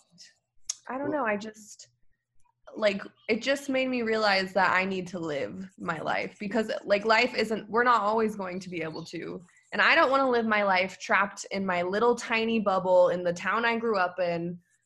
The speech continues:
Speaker 1: because there's, like, there's just so much more.
Speaker 2: Yeah.
Speaker 1: But, you know, I love Tucson. No shame to Tucson. It's a great place, and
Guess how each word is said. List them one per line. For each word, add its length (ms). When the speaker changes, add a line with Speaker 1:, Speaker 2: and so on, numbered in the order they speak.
Speaker 1:
because 300
there's, 340
like, 260
there's 200
just 220
so 160
much 200
more. 420
Speaker 2:
Yeah. 100
Speaker 1:
But, 220
you 60
know, 120
I 120
love 220
Tucson. 500
No 160
shame 300
to 80
Tucson. 500
It's 140
a 60
great 300
place, 440
and 300